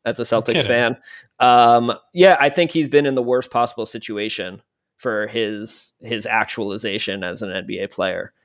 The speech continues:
Speaker 1: by being paired with Embiid. I think, I think his ceiling is much higher than he gets to show on that team. He has elite athleticism. He has a elite vision as a passer,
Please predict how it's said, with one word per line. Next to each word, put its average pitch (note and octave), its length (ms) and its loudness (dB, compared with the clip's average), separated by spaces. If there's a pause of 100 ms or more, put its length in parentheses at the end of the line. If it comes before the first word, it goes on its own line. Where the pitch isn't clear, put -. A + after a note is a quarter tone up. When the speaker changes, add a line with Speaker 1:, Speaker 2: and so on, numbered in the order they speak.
(140)
Speaker 1:
by G#2 160 2
being G#2 320 -4
paired G#2 340 -4
with - 180 -8
Embiid. F#2 400 -10 (600)
I A#2+ 120 2
think, A2+ 260 0 (260)
I B2+ 120 4
think C3 180 2
his B2+ 180 2
ceiling A#2 520 0 (520)
is A#2 220 -4
much A#2+ 260 0
higher A2 320 2
than G2+ 160 -2
he A2 80 -6
gets F#2 300 -2
to G#2 80 -6
show - 520 0
on D#2+ 140 -6
that D#2+ 220 -4
team. C3 320 -4 (460)
He C3 100 2
has A2+ 220 4
elite B2 360 0 (220)
athleticism. B2+ 760 4
He A#2 80 2
has G#2+ 180 0
a G#2 160 -6 (160)
elite A2 380 -2
vision C3 640 0
as A2 140 -6
a G2 40 -10
passer, B2+ 600 0